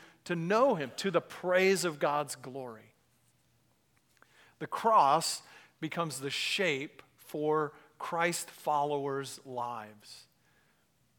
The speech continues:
His self-sacrifice is lived out in us. We, we follow Jesus in saying no to our self-absorption and our self-love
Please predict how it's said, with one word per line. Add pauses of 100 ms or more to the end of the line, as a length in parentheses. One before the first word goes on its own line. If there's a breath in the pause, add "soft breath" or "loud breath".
His
self-sacrifice
is
lived
out
in
us.
We,
we
follow
Jesus
in
saying
no
to
our
self-absorption
and
our
self-love